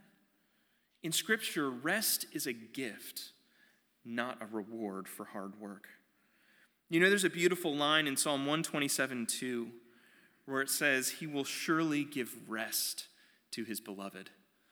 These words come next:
That's just a beautiful way of looking at how God loves us and delights to give his people rest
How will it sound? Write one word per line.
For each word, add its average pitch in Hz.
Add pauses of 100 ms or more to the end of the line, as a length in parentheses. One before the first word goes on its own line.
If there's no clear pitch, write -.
(680)
That's -
just 233
a 151
beautiful 147
way 123
of 113
looking 127
at 107
how 104
God 127
loves 117
us 101
and 107
delights 123 (260)
to 143
give 113
his 117
people 98 (240)
rest 110